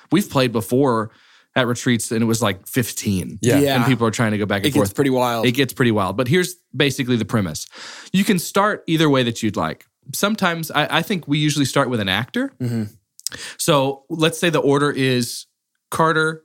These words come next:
Speaker 1: Jordan, Doge. I will name an actor. Jordan has to name a movie that this actor is in.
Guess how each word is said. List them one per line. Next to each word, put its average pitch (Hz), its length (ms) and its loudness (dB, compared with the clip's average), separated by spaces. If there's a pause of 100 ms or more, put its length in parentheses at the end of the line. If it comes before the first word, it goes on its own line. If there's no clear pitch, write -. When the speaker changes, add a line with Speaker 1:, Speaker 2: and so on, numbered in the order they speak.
(120)
Speaker 1:
Jordan, 110 560 2
Doge. 76 440 -6 (200)
I 127 120 2
will 180 140 0
name 160 260 2
an 160 60 2
actor. 110 500 -4 (580)
Jordan 156 320 2
has 151 360 -2
to 165 100 -4
name 151 200 2
a 139 40 2
movie 135 640 0 (320)
that 139 160 2
this 165 200 0
actor 143 380 0
is 107 140 0
in. 90 380 -4